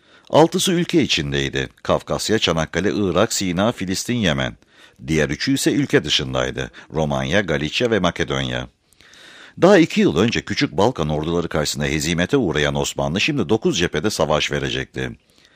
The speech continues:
Teşkilat-ı Mahsus'a da Türk ve Müslümanları ayaklandırmak için İran, Afganistan, Azerbaycan ve Hindistan'a doğru yola çıkmıştı. İki yıl içinde bunları organize hale getirmek kuşkusuz az bir başarı değildi.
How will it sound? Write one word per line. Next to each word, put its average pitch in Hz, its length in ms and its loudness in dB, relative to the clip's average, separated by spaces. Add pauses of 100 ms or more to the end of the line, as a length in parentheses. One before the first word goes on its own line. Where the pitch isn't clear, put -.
(480)
Teşkilat-ı 196 600 4
Mahsus'a 135 500 0
da 95 80 4
Türk - 280 -2
ve 80 80 4
Müslümanları 85 600 -2
ayaklandırmak 73 720 0
için 107 240 -2
İran, 87 320 0
Afganistan, 95 560 0
Azerbaycan 87 640 0
ve 80 120 -2
Hindistan'a 98 480 -2
doğru 80 240 0
yola 73 240 0
çıkmıştı. - 600 -6 (640)
İki - 200 -2
yıl 202 140 4
içinde 82 320 0
bunları 85 280 0
organize 87 460 2
hale 78 260 2
getirmek 73 440 -4
kuşkusuz 110 500 -2
az 113 180 2
bir 87 160 -4
başarı 78 360 -2
değildi. 62 440 -6